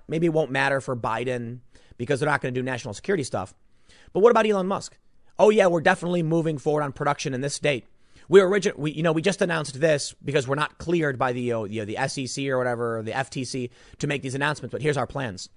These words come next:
What if you were expecting to talk privately with another investor or someone who works with you, and you said, "Yeah, keep this under wraps because we're not legally allowed to announce yet, but we're gonna do this"?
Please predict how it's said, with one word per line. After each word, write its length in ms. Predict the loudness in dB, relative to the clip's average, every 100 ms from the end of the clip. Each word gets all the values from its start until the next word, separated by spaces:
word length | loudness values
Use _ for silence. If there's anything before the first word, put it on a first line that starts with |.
| _ _ -20 _ -20 -20 -2
What 200 | 4 6
if 120 | 4
you 120 | 2
were 100 | 2
expecting 360 | 2 0 -2 -2
to 40 |
talk 300 | -4 -6 -6
privately 500 | -2 0 0 -4 -6
with 140 | -6 -6
another 340 | -4 0 0
investor 600 | 0 -2 -2 -2 -2 -2
or 280 | -2 -4 -4
someone 280 | -6 -6 -4
who 60 | -2
works 280 | -2 -2
with 140 | -6 -8
you, 180 | -10 -12 -20 -20 -12
and 180 | -6 -2
you 80 | -2
said, 320 | 0 0 0
"Yeah, 100 | -2
keep 160 | -2 -2
this 120 | 0
under 200 | 0 2
wraps 360 | 4 2 0 -6
because 260 | -4 -4
we're 60 | -2
not 160 | -2
legally 240 | 0 -2 0
allowed 180 | -2 -4
to 80 |
announce 320 | -4 -4 -4 -6
yet, 160 | -6
but 80 | -4
we're 120 | -2
gonna 80 | -2
do 140 | -2
this"? 320 | -4 -6 -10